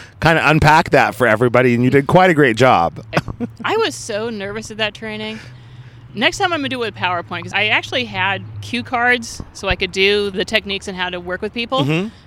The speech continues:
Speaker 2: But I completely blanked out 'cause I didn't have my cue cards. So next time it's gonna be a PowerPoint so I can read the PowerPoint. But I really tried not to curse at that
Speaker 1: Mm-hmm.
Speaker 2: training. But yeah, it, it did go a little bit off center, but we took it back.
Speaker 1: I was really pleased because I think that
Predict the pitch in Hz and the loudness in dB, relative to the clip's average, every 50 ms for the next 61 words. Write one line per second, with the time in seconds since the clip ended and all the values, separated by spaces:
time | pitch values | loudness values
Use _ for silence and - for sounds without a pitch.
0 | - _ 196 196 190 190 190 185 - - 202 202 240 240 226 220 185 196 202 202 | -10 _ -2 0 0 0 0 -4 -8 -14 -14 -12 -10 -10 -10 -10 -10 -10 -10 -10
1 | 196 190 208 190 170 160 - 175 175 170 170 165 160 - 170 160 - 156 160 - | -8 -8 -6 -6 -6 -6 -8 -10 -10 -10 -10 -12 -12 -14 -14 -14 -12 -12 -14 -10
2 | 202 220 240 - - 262 233 - - 208 190 180 175 - 196 175 170 165 - 160 | -10 -10 -8 -8 -8 -10 -10 -10 -10 -10 -10 -10 -10 -10 -8 -8 -8 -8 -10 -12
3 | - - - 156 165 165 165 156 156 - 165 147 156 - 156 - - 175 - - | -14 -12 -14 -16 -14 -12 -12 -14 -12 -12 -14 -14 -14 -14 -18 -16 -14 -16 -16 -16
4 | - - - - - - - - 202 202 196 196 214 247 247 254 233 - - 214 | -20 -20 -20 -20 -20 -20 -8 -4 -4 -4 -4 -4 -6 -6 -6 -6 -8 -6 -6 -4
5 | 196 190 185 175 170 170 - - 165 156 - - - - 170 - - - - - | -4 -4 -6 -8 -8 -10 -10 -12 -14 -14 -14 -14 -14 -12 -12 -12 -12 -14 -18 -20
6 | - - - 165 135 139 160 151 151 165 185 165 - - 175 156 143 131 101 - | -18 -14 -10 -6 -4 -4 -4 -4 -4 -6 -10 -14 -14 -12 -10 -10 -8 -10 -12 -14
7 | - - - - 247 254 240 226 208 202 208 214 208 208 214 214 214 214 214 220 | -18 -20 -12 -8 -4 0 2 2 2 2 -2 -6 -8 -12 -14 -14 -12 -12 -12 -14
8 | - - - - 233 208 - 196 196 202 233 240 269 339 330 254 311 285 269 262 | -16 -20 -20 -20 -18 -18 -18 -16 -8 -6 -4 -2 0 -2 -2 0 0 0 0 0
9 | 247 254 247 247 240 240 233 226 214 214 208 202 - - 196 180 175 - 208 208 | 0 -2 -4 -4 -4 -4 -4 -2 -2 -2 -2 -4 -6 -8 -8 -8 -8 -8 -8 -10
10 | 214 208 233 226 214 233 254 254 247 - - 233 214 214 196 160 151 180 - - | -8 -8 -8 -8 -8 -8 -8 -8 -8 -8 -10 -10 -10 -8 -6 -2 -2 -2 0 2
11 | 135 160 180 185 170 156 165 196 190 185 175 - - - 160 170 175 170 143 110 | 2 4 4 4 2 2 0 0 0 0 -2 -2 -4 -2 0 0 2 2 2 2
12 | 98 90 - 110 107 127 - 131 131 117 131 127 123 - - 147 139 - - - | 0 0 -2 -2 -4 -2 0 0 0 2 2 2 2 2 0 -2 -2 -2 0 2
13 | 139 131 131 117 - | 4 4 4 2 0